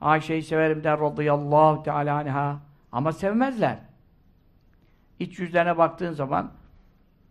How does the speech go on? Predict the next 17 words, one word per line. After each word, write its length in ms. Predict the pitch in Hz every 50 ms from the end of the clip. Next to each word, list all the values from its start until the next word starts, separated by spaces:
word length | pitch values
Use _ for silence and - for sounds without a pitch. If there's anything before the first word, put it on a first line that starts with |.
| _ _ _ _ -
e, 180 | - - - 190
bir 300 | 208 190 185 - - -
de 120 | 175 160
kitaplar 540 | 165 - - 202 196 185 - - 185 185 185 185 - - - - _ _ _ _ _ _ _ _ _ -
elime 280 | 170 175 175 170 170
geçti 360 | 165 165 170 160 156 - - 180
fakat 400 | 180 165 - 165 165 - - - _ _ _ _ _ - _ -
onları 320 | - 175 180 170 165 165 170
daha 160 | 170 165 165
vakit 280 | 165 156 170 180 - 170
bulup 200 | 170 170 - -
getiremedim. 720 | 156 151 - 180 208 196 170 147 143 180 233 262 - - - _ _ _ _ _ _ _ _ _ _ _ _ _ _ _ _ _ _ _ _ _ _ _ - - - _ _ _ _ _ _ _ _ _ _ _ _ - _ _ _ _ _ - -
Adamların, 680 | 151 160 175 180 175 165 151 147 160 185 190 - - -
e, 480 | - 156 151 147 151 156 160 - - - - - - _ _ _ _ _ -
kunut 360 | - - 190 220 233 220 -
duaları 480 | 240 202 185 175 156 151 143 139 135 135
var. 240 | 120 107 101 -